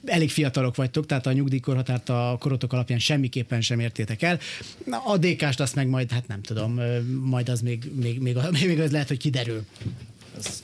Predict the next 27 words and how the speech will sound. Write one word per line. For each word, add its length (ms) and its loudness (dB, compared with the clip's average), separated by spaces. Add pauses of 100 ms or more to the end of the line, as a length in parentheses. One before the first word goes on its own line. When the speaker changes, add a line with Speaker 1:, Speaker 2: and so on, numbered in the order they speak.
Speaker 2:
sem 180 0
megerősíteni, 580 -2
sem 200 -2
cáfolni 460 -2
nem 120 -2
tudjuk. 400 -4 (680)
Speaker 1:
Jó. 220 4 (1800)
Viszont 280 4
akkor 200 2
csapjunk 320 0
a 40 -2
lecsóba. 520 0 (720)
És 680 2 (320)
beszéltek 460 2
arról, 380 2
hogy 260 0
ugye 140 2
én 100 2
azt 160 0
mondtam 240 2
itt, 100 -2
hogy 160 0
nem 120 2
nagyon 300 0
van 160 0
már, 340 -2 (380)
ö, 420 0